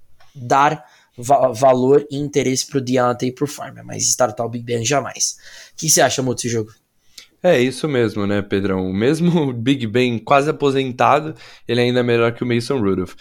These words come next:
Speaker 2: Mas concordo com você, evitaria os tight ends aí dos Chargers, é um, uma committee de tight end, o Cook e o Parham. É, os wide receivers, você chamou, né, a atenção, porque essa defesa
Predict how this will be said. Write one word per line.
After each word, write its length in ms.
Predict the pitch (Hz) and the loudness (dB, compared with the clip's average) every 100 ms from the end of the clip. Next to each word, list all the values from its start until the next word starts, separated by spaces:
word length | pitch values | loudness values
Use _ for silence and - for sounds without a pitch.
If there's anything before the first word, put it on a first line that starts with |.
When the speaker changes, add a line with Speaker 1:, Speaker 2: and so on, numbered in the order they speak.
| - - - | -18 -14 2
Speaker 2:
Mas 300 | 131 139 139 | 4 4 0
concordo 560 | - 226 170 151 139 | -2 0 4 2 0
com 120 | 147 | -6
você, 360 | 143 127 123 135 | 0 0 2 2
evitaria 480 | 127 131 131 123 127 | 2 0 0 0 -2
os 100 | - | -2
tight 180 | 120 113 | 0 0
ends 220 | 113 110 | 0 0
aí 160 | 110 | 0
dos 160 | 107 101 | 0 -4
Chargers, 580 | - 117 120 117 107 101 | 0 2 2 0 -8 -4
é 60 | 107 | -4
um, 180 | 117 110 | -2 -4
uma 220 | 110 110 | -2 -4
committee 560 | - 117 110 120 117 104 | 0 0 2 0 2 0
de 180 | 107 | 0
tight 300 | 98 101 98 | -2 -4 0
end, 340 | 110 113 107 101 101 98 | 0 0 -4 -8 -12 -14
o 180 | 95 95 | -18 -18
Cook 260 | - 120 - | 0 0 0
e 60 | 107 | -6
o 60 | - | 0
Parham. 400 | 113 120 123 120 - - - - | 2 2 0 -8 -18 -20 -20 -10
É, 340 | - 127 127 120 | 0 4 6 4
os 200 | 135 143 | 2 4
wide 160 | 175 | 4
receivers, 460 | 185 156 190 165 127 | 4 0 -2 0 0
você 380 | 127 135 151 147 - | 0 0 0 -2 -2
chamou, 480 | - 131 135 147 | 0 0 2 0
né, 180 | 131 127 | 2 2
a 40 | 123 | 0
atenção, 500 | 123 127 117 131 123 | 0 -4 -2 -4 -4
porque 260 | 110 127 | -4 2
essa 260 | 117 120 135 | 2 2 0
defesa 320 | 131 143 | -4 -2